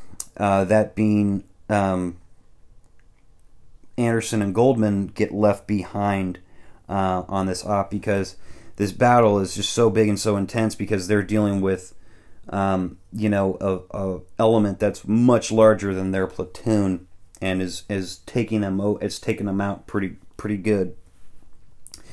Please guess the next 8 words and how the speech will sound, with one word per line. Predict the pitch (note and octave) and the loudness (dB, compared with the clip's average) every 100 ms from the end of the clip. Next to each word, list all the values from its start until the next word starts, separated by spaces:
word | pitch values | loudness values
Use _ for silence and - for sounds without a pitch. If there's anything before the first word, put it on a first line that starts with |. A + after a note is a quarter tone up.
| - - - - | -16 -18 -18 -6
And | G#2+ G2 | -2 -2
so | - G2+ G2 | 2 2 2
it's | F#2+ | -2
just | G#2 - - | -6 -10 0
evac, | A#2+ A2+ A2 - | 0 4 4 4
evac, | - A2+ G#2+ G2+ | 0 0 2 0
evac, | - A2+ G#2 G2+ F#2+ - | 0 -2 2 2 0 -4
and, | G2+ G2 F#2+ | -2 0 -2